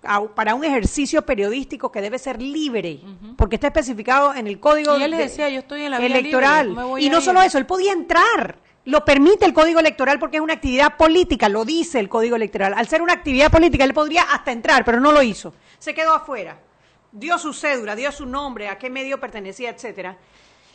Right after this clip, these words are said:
Speaker 1: Pero ver a campesinos, porque ahí tú no estás hablando de los maleantes
Speaker 2: No,
Speaker 1: que, que,
Speaker 2: no.
Speaker 1: que venden droga
Speaker 2: No, pero
Speaker 1: y que
Speaker 2: estás hablando de
Speaker 1: defienden
Speaker 2: los maleantes
Speaker 1: territorios.
Speaker 2: campesinos.
Speaker 1: No, no, no, digo, yo no los voy a defender ni un momento,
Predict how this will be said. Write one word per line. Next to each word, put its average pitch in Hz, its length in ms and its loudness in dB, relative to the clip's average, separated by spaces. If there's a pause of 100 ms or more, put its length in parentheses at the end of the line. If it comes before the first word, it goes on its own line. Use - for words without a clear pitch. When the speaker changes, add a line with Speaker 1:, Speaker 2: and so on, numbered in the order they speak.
(440)
Speaker 1:
Pero 247 220 4
ver 320 160 2
a 320 140 -2
campesinos, 190 880 -10
porque 220 160 -8
ahí 269 60 -10
tú 320 100 -14
no 311 60 -12
estás 302 200 -14
hablando 277 440 -10
de 262 100 -8
los 185 140 -10
maleantes 240 960 -4
Speaker 2:
No, 226 100 -10
Speaker 1:
que, 196 200 -2
que, 190 140 -6
Speaker 2:
no. 185 60 -14
Speaker 1:
que 202 100 -2
venden 220 380 -2
droga 254 800 6 (160)
Speaker 2:
No, 320 160 -4
pero 247 140 0
Speaker 1:
y - 20 -2
que 262 60 4
Speaker 2:
estás 240 120 6
hablando 254 300 4
de 311 80 6
Speaker 1:
defienden - 20 0
Speaker 2:
los 277 140 4
maleantes 240 300 4 (100)
Speaker 1:
territorios. 240 240 4
Speaker 2:
campesinos. 320 560 0
Speaker 1:
No, 381 100 6
no, - 0 -
no, 370 300 4
digo, 214 200 -2
yo 202 120 -4
no 233 80 0
los 247 100 4
voy - 80 6
a 277 80 6
defender 240 380 2
ni 269 100 2
un 285 160 0
momento, 233 600 0